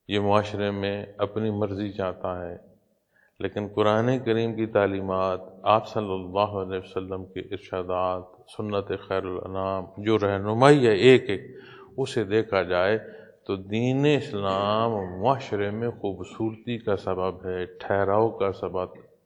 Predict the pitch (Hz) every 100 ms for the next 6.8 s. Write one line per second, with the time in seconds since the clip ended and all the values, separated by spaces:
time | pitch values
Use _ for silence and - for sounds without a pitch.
0 | - 101 101 107 110 - 104 117 123 -
1 | 98 - 92 92 - 90 92 _ _ -
2 | - - - _ - 127 143 160 139 120
3 | 143 127 123 113 - 135 147 165 156 110
4 | 90 113 113 123 123 - 120 - 127 135
5 | 139 131 139 135 113 - 117 160 143 113
6 | 107 90 98 95 92 92 101